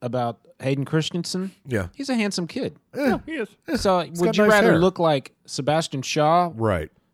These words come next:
Speaker 1: Or would you la-, rather look like I, was it Sebastian Shaw? Was he the, the mangled man
Speaker 2: I
Speaker 1: in the
Speaker 2: think
Speaker 1: helmet
Speaker 2: so.
Speaker 1: when they pulled it
Speaker 2: I think
Speaker 1: off?
Speaker 2: so,
Speaker 1: I think
Speaker 2: yeah.
Speaker 1: he was.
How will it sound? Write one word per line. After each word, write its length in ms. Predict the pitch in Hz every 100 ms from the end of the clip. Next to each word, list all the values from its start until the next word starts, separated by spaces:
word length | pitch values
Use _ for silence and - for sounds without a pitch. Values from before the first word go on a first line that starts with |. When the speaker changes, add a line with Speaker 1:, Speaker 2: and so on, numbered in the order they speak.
| _ -
Speaker 1:
Or 100 | 139
would 140 | 135
you 60 | 135
la-, 220 | 143 139
rather 300 | 139 143 131
look 260 | 139 127 -
like 260 | 127 120 - _ _ _ 135
I, 80 |
was 220 | 131 135 143
it 60 |
Sebastian 540 | 143 160 170 202 - 185
Shaw? 500 | - 180 185 185 156 _
Was 220 | 139 127
he 180 | 185 196
the, 440 | 196 170 151 - _ -
the 140 | 131
mangled 720 | 131 135 156 156 156 151 - _ _ _
man 440 | 131 139 147 151 147
Speaker 2:
I 40 |
Speaker 1:
in 60 | 135
the 100 | 120
Speaker 2:
think 120 | -
Speaker 1:
helmet 280 | 143 226 160
Speaker 2:
so. 20 |
Speaker 1:
when 140 | 139 135
they 100 | 127
pulled 320 | - 147 143
it 40 | 143
Speaker 2:
I 40 |
think 80 | 151
Speaker 1:
off? 60 | -
Speaker 2:
so, 160 | -
Speaker 1:
I 60 | 156
think 160 | 190
Speaker 2:
yeah. 140 | 107 95
Speaker 1:
he 60 |
was. 320 | 98 87 -